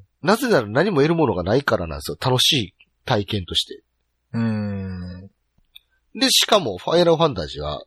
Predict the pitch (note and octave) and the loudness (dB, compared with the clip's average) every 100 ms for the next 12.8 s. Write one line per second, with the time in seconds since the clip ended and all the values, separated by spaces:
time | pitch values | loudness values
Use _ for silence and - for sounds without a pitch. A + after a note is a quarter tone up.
0 | _ D3+ G#3+ - G3+ E3+ B2 A#2+ A#2 - | _ -4 -4 2 4 4 -2 -2 0 0
1 | A#2 E2+ E2 F2 E2+ E2 F2 - G2+ F#2 | 0 -2 -6 -6 -6 -6 -4 -4 -6 -6
2 | F2+ - - - _ _ - _ _ - | -8 -12 -20 -20 _ _ -20 _ _ -8
3 | - F3+ E3+ A#2 A2 - A#2+ A#2+ - - | -2 2 2 2 -2 -2 -2 -2 -4 -2
4 | A3+ A3+ _ _ F#3+ E3 C#3 - F#3 - | -2 -4 _ _ 2 4 4 2 -2 -4
5 | - C#3+ C3 A#2 A2 B2 - _ D4 F3+ | -2 2 4 2 -2 -6 -14 _ -12 -6
6 | D3+ - - - E3 E3 - _ _ - | -4 -4 -8 -10 -10 -10 -14 _ _ -2
7 | D3 E3 D#3+ F#3 G3 D3 B2 B2+ B2+ A#2+ | 4 4 4 2 2 2 2 2 2 2
8 | G#2 G#2 G#2+ G#2 - F#2+ G2+ B2+ - - | 0 0 0 2 0 0 0 2 2 -4
9 | - - - - _ F#3+ A3 A#3+ B3+ - | -14 -18 -20 -20 _ 0 4 4 2 -2
10 | _ D#3+ C3+ E3 A#3+ D3 G#2 E3+ C4 C#3 | _ 0 2 2 2 0 2 0 2 -2
11 | A2+ D3+ A#2+ G2+ - E3 D3 - - A2 | 0 -2 -4 -6 -2 2 2 0 -2 0
12 | G2+ - D3+ F3 E3 G3+ F#3+ - | 0 -6 0 0 0 -2 -4 -6